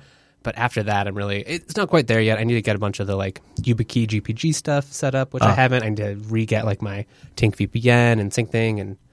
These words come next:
Speaker 1: maybe play with some LibreVault, get that going here
Speaker 2: Anything
Speaker 1: too.
Speaker 2: been a challenge that you didn't expect or anything odd during setup? 'Cause, you know, the only thing I ever find when I'm building my own machine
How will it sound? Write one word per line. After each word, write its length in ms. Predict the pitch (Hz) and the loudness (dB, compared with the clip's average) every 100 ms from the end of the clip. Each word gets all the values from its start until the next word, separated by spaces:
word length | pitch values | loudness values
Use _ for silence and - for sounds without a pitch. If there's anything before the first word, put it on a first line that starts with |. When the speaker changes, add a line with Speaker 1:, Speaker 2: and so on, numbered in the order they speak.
| _ _ _ _ | _ _ _ _
Speaker 1:
maybe 160 | 104 | -6
play 180 | 101 107 | -2 -2
with 140 | 101 98 | -2 -4
some 160 | 107 | -8
LibreVault, 520 | 104 127 127 123 127 123 | -2 0 2 4 4 4
get 160 | 110 | -2
that 160 | 110 110 | -2 -2
going 220 | 113 113 | -2 -2
here 100 | 117 | 0
Speaker 2:
Anything 280 | 165 185 175 | 0 2 2
Speaker 1:
too. 60 | 156 | 2
Speaker 2:
been 100 | 151 | 2
a 60 | 127 | 2
challenge 420 | 147 139 165 165 | 2 2 2 2
that 100 | 160 | 2
you 80 | 143 | 2
didn't 200 | 147 135 | 2 2
expect 460 | - - 160 - | 0 -2 -2 0
or 140 | 117 123 | 2 2
anything 440 | 123 113 123 110 | 2 0 0 0
odd 240 | 101 120 180 _ _ _ _ _ _ - | 2 0 -2 _ _ _ _ _ _ -2
during 160 | 110 | 0
setup? 280 | 107 123 170 - | 0 0 -2 -6
'Cause, 140 | - 208 | -2 2
you 60 | |
know, 60 | 311 | 2
the 100 | 285 | 2
only 180 | 311 330 | 2 2
thing 200 | 302 254 | 2 2
I 80 | 196 | 4
ever 140 | 180 | 2
find 220 | 160 160 147 | 2 2 2
when 80 | 135 | 2
I'm 100 | 110 | 2
building 300 | 156 165 151 | 2 2 2
my 180 | 135 | 2
own 260 | 127 131 131 | 2 2 2
machine 560 | 120 - 120 110 107 | 2 2 2 2 0